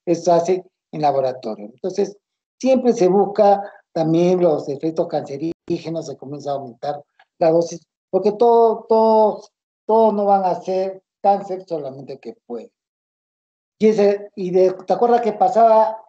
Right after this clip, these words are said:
uno de mil? Acá pasa uno de doscientos. Y esos son costos. Son costos. Ahora tú entiendes, eh, por qué, por ejemplo,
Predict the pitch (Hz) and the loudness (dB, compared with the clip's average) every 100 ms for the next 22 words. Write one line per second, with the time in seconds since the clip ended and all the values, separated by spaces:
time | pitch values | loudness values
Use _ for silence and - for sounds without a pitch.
0 | _ _ _ _ _ _ _ 214 254 240 | _ _ _ _ _ _ _ -4 0 0
1 | 202 185 254 233 - _ _ _ _ _ | 0 -2 -6 -8 -18 _ _ _ _ _
2 | _ _ _ - - - - - _ _ | _ _ _ -14 -6 -6 -6 -12 _ _
3 | - 208 202 220 - 220 220 220 226 170 | -10 -8 -6 -8 -6 -6 -2 -2 -2 -4
4 | 165 160 160 175 _ _ - - _ _ | -8 -8 -10 -14 _ _ -20 -20 _ _
5 | _ _ _ _ _ _ _ _ _ _ | _ _ _ _ _ _ _ _ _ _
6 | 160 175 160 175 - 147 139 - 190 - | -6 -4 -6 -14 -14 -16 -14 -12 -12 -12
7 | _ _ _ _ _ _ _ _ _ _ | _ _ _ _ _ _ _ _ _ _
8 | _ _ _ _ _ _ _ - 165 165 | _ _ _ _ _ _ _ -6 -6 -6
9 | - - 214 156 - _ _ _ _ _ | -16 -8 -6 -6 -12 _ _ _ _ _
10 | _ _ _ _ _ _ _ _ _ _ | _ _ _ _ _ _ _ _ _ _
11 | _ 139 156 160 160 180 170 170 170 175 | _ -2 0 0 0 -2 -2 -4 -6 -2
12 | 180 202 208 180 - _ _ _ 175 175 | -2 -2 -2 -4 -8 _ _ _ 0 0
13 | - - - 208 220 - _ _ _ _ | -2 -12 -2 -2 -2 -8 _ _ _ _
14 | _ _ _ 160 151 147 170 185 180 143 | _ _ _ -4 -4 -4 -4 -4 -4 -8
15 | - | -8